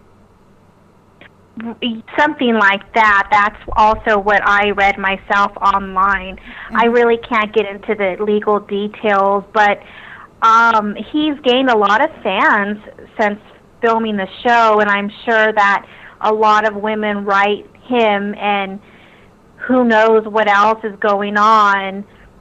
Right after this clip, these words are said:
Speaker 1: He did reach out to me a few times, like, on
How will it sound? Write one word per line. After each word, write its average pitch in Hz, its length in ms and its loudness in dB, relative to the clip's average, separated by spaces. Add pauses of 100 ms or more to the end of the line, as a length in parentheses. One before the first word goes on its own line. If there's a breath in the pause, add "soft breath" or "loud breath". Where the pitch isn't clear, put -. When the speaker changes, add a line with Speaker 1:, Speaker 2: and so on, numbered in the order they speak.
(400)
Speaker 1:
He 285 160 -2
did 277 220 2
reach 262 320 -2
out 220 360 0
to 262 80 -6
me 226 200 0
a 220 140 -6
few 220 160 -6
times, 214 840 0
like, 202 240 -2
on 202 280 0